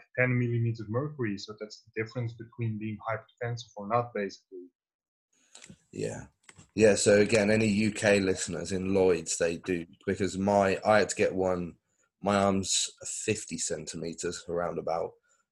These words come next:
Speaker 2: uh, and they have one in there that does genuinely say, "Cuff for fat man." Um, and that
Speaker 1: Yeah,
Speaker 2: one
Speaker 1: it's u-,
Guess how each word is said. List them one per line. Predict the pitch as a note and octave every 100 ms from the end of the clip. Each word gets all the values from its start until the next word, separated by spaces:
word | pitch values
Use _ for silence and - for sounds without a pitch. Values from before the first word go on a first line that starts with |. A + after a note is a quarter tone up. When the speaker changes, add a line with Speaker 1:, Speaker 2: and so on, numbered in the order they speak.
| -
Speaker 2:
uh, | F#2+ F2+ E2+ - F#2
and | F#2
they | G2+
have | A#2 A2
one | G#2 G2+
in | G2
there | F2+
that | E2+ E2+
does | F#2 F#2 -
genuinely | G#2+ G2+ G2 F2+ F#2
say, | G2 F2+
"Cuff | - G2+ -
for | - E2+
fat | - F2 E2
man." | F2+ E2 D2 - _ _ - -
Um, | F2 E2+ D#2+ _ _ _ _ F#2
and | G2
that | G#2
Speaker 1:
Yeah, | C#3+
Speaker 2:
one | C3+
Speaker 1:
it's | C3 D3
u-, | D3